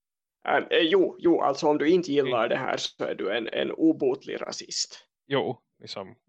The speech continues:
Speaker 2: goddamn rice pickers, I guess. Ehm, alltså, i-, en annan sak som jag måste säga så att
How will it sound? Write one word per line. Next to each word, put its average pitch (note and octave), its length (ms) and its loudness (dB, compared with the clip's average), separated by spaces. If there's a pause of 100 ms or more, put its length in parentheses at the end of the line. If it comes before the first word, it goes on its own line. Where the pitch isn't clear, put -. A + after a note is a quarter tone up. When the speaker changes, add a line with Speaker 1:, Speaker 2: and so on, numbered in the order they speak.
(260)
Speaker 2:
goddamn A#2 640 0 (340)
rice G#2+ 460 -4 (160)
pickers, - 600 -10 (120)
I - 320 -20
guess. - 200 -10 (600)
Ehm, B2+ 420 4 (1000)
alltså, - 240 2
i-, - 220 -6 (120)
en C#3+ 180 6
annan E3+ 340 4
sak D3 300 4 (420)
som C3 420 -4 (100)
jag B2 260 -4
måste C3 220 -4
säga C3+ 280 6
så - 140 2
att B2+ 220 4